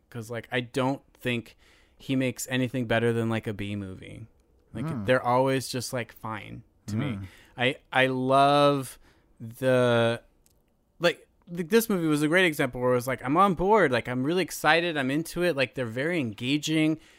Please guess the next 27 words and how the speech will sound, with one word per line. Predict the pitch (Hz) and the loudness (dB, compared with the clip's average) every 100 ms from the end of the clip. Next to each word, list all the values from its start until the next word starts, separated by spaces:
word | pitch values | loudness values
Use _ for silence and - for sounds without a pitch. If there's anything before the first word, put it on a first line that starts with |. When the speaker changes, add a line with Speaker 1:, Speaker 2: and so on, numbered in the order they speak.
| _ _ - | _ _ -12
Speaker 1:
Two | - 196 170 | -6 0 6
hours, | 147 175 180 175 170 - - _ _ _ _ | 6 6 4 2 0 -6 -12 _ _ _ _
yeah, | 165 165 - _ - | -14 -12 -12 _ -6
credit | - 220 196 | 4 6 6
to | - | 2
him, | 208 156 | 0 0
two | - 233 | -2 4
hours | 226 214 190 - | 6 6 4 -2
did, | 165 147 180 - 180 170 120 | -12 -4 -4 -6 -20 -20 -14
flew | - 208 | 0 2
by. | 147 95 104 - _ | 4 0 -4 -18 _
It | - | -8
went, | 143 139 | -6 -6
it | 147 135 131 | -6 -6 -2
didn't | 165 175 | 0 2
even | 165 160 156 | 2 2 0
feel | - - 147 | -2 -2 2
like | 139 127 | 2 0
anything. | 120 101 98 104 107 113 _ | -2 -6 -8 -16 -16 -18 _
So | - 123 120 113 110 - | -4 -2 0 -2 -8 -12
good | 123 | -6
on | 120 | -4
him | 113 110 | -4 -6
for | - | -6
that. | 104 101 101 - | -4 -4 -4 -8
Speaker 2:
Mm-hmm. | 143 120 107 107 | -8 -6 -4 -2
Speaker 1:
But | 143 151 139 | 2 2 0